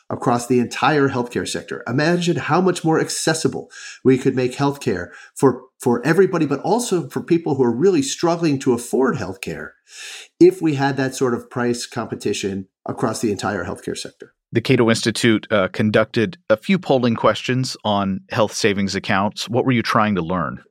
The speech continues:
Speaker 1: The Cato Institute and YouGov recently fielded a poll that tries to ascertain the attitudes that Americans have toward, uh,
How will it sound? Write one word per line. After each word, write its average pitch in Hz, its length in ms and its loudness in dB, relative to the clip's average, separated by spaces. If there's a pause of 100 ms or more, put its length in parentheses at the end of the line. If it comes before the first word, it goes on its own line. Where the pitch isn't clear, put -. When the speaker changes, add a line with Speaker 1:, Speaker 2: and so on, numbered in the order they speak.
Speaker 1:
The 123 140 0
Cato 175 280 4
Institute 131 340 -2
and 117 100 -2
YouGov 127 380 2
recently 131 400 0
fielded 120 420 2
a 98 80 -2
poll 113 580 -2 (120)
that 117 200 -2
tries 131 220 2
to 123 140 -2
ascertain 113 720 -2 (340)
the 123 160 6
attitudes 139 640 2 (240)
that 113 180 -4
Americans 120 920 0
have 123 540 -2
toward, 113 580 0 (260)
uh, 98 140 -6